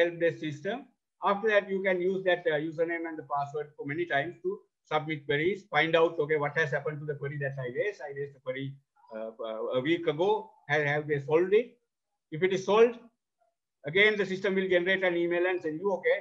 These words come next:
this issue has been, uh, solved." Or sometimes what happens is that, uh, you, uh, raise an issue and we need some more documentary, uh, evidence for that issue.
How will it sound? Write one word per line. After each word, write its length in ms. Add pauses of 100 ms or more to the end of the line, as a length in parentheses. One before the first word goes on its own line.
this 220
issue 240
has 80 (100)
been, 140 (340)
uh, 60
solved." 340 (600)
Or 180 (120)
sometimes 460
what 160
happens 280
is 160
that, 220 (120)
uh, 140
you, 100 (640)
uh, 140 (140)
raise 220 (100)
an 120
issue 240
and 120
we 180
need 140
some 240
more 180
documentary, 480 (240)
uh, 100 (180)
evidence 440 (140)
for 180
that 200
issue. 260